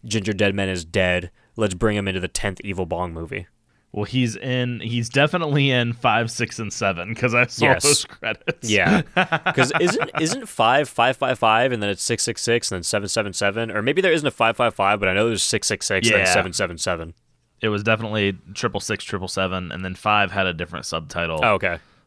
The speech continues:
Speaker 2: But, yeah.
Speaker 1: Yeah, there's a lot of Evil Bong movies, dude.
Speaker 2: Yeah,
Speaker 1: And isn't
Speaker 2: I haven't seen one.
Speaker 1: Evil Bong, isn't that, uh, the same, I could be wrong, but isn't that the same people that made Puppet Masters?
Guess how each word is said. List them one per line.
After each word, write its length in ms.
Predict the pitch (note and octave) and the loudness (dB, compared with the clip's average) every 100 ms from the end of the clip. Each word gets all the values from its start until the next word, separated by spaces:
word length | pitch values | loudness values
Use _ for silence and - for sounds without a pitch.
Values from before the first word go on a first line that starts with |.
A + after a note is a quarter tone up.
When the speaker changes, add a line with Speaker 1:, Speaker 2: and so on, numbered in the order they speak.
| _ | _
Speaker 2:
But, 220 | E2+ C#2+ - _ _ - | -4 -4 -8 _ _ -8
yeah. 200 | C#2 - _ _ _ - _ - | -6 -6 _ _ _ -20 _ -10
Speaker 1:
Yeah, 300 | A2 G#2 F#2+ | 0 2 2
there's 220 | A#2 C3+ | 2 2
a 60 | A3 | 2
lot 280 | A#2 F#2 F#2 | 4 4 2
of 80 | F2+ | 0
Evil 160 | F2 | -4
Bong 280 | E2+ E2+ E2+ | -2 -2 -2
movies, 260 | E2+ E2+ E2 | -6 -6 -6
dude. 240 | E2+ E2+ _ _ _ _ _ _ | -6 -8 _ _ _ _ _ _
Speaker 2:
Yeah, 140 | - G2 | 0 2
Speaker 1:
And 60 | G2+ | 2
isn't 140 | A2 | 2
Speaker 2:
I 300 | G#2+ C#3 C#3+ | 2 4 4
haven't 380 | C3+ B2 B2 G2+ | 4 2 0 -4
seen 320 | - A#2+ B2+ | -6 -2 -2
one. 240 | F#2+ F2+ - - - | -2 -4 -10 -8 0
Speaker 1:
Evil 240 | D#3 F#3+ | 2 2
Bong, 420 | D#3+ E3+ F3 E3+ | 2 2 2 0
isn't 220 | G#2+ A#2+ D3+ | -2 -2 -2
that, 200 | D#3 - - | -4 -6 0
uh, 380 | C3 C3 B2+ G2+ | 4 6 6 2
the 100 | G#2+ | 0
same, 320 | - B2 C3 _ A#2+ | -2 -2 -6 _ -4
I 80 | |
could 140 | A2+ C#3+ | -2 0
be 100 | C#3 | 0
wrong, 320 | A2+ A#2 G#2+ | 2 2 0
but 60 | G2 | -2
isn't 100 | A#2 | -2
that 60 | |
the 80 | B2+ | -2
same 220 | - B2 | -2 -2
people 240 | A2+ A#2 A2+ | -2 -2 -2
that 40 | |
made 200 | G#2+ G#2+ | -2 -2
Puppet 220 | - A2 C3 | -2 -4 -4
Masters? 460 | C#3 - D#3 - | -6 -8 -10 -12